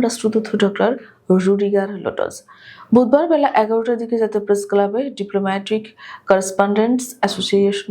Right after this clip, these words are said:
বাংলাদেশ আয়োজিত ডিক্যাব টকে তিনি এ প্রত্যাশার কথা জানান।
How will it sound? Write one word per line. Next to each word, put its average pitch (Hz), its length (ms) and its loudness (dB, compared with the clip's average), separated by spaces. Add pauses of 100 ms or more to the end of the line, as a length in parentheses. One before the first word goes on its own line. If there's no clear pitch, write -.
বাংলাদেশ 170 300 -2 (160)
আয়োজিত 180 320 -2 (580)
ডিক্যাব 202 420 4 (200)
টকে 220 360 0
তিনি 202 180 0 (160)
এ - 20 0 (100)
প্রত্যাশার 196 560 -2
কথা 151 260 -2
জানান। 113 240 2